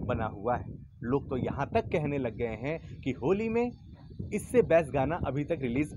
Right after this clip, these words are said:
नहीं हुआ है, हालांकि आगे चलकर रिलीज हो सकता है। दो दिन पहले मात्र रिलीज हुआ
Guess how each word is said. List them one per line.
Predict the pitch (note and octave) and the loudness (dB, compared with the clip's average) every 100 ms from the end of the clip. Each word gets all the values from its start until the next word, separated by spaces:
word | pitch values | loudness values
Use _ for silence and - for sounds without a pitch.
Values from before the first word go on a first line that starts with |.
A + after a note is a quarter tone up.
| - | 0
नहीं | C3 D3 | 2 4
हुआ | B2+ G2 E2 | 2 0 -4
है, | F2 - - A2+ | -6 -10 -4 0
हालांकि | A2+ A2 A2 | 0 0 2
आगे | C#3+ F#3 | 2 2
चलकर | C3 A#2+ D#3+ | 0 2 2
रिलीज | C#3+ D3 B2+ | 2 0 2
हो | D3 | 2
सकता | D3+ B2+ B2 | 2 0 0
है। | A2+ A#2 - - - - - - - - - | 0 -2 -10 -10 -10 -12 -12 -12 -12 -8 2
दो | - B3 | 6 6
दिन | A#3 A3 | 4 2
पहले | G3 G3 G#3+ | 4 4 2
मात्र | D3 E3 - D#3 C3 | 2 0 0 0 0
रिलीज | C3 E3+ F#3+ | 0 0 0
हुआ | B2+ B2 | 2 6